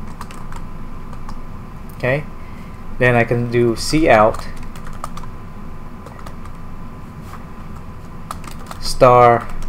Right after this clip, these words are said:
I T, and then do a C out and line. Okay. Uh, next, I'd like to find out if my number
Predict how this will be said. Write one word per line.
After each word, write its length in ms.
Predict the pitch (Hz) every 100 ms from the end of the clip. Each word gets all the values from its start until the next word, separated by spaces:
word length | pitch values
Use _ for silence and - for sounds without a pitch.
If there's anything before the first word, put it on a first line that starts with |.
| - - - - - -
I 180 | 113 110
T, 340 | 110 - 104 - - - - - - - - - - - - - - - - -
and 80 | 110
then 340 | 110 107 101 - 131
do 180 | 120
a 40 | 110
C 300 | - 147 135
out 340 | 110 110 - - - - - - - - - - -
and 220 | 117 110
line. 220 | 101 90 - - - - - - - - - - - - - - - - - - - - - - - - - - - - - - - - - - - - -
Okay. 300 | 120 139 - - - - - - - - - - - -
Uh, 420 | 120 120 117 117 127
next, 480 | 156 - - - - - - - - - - - -
I'd 80 | 123
like 220 | 131 147
to 120 | 143
find 460 | 117 - 139 131 131
out 340 | 123 120 120
if 260 | 123 113 101 - - - - -
my 120 | 110
number 560 | 110 131 185 120 92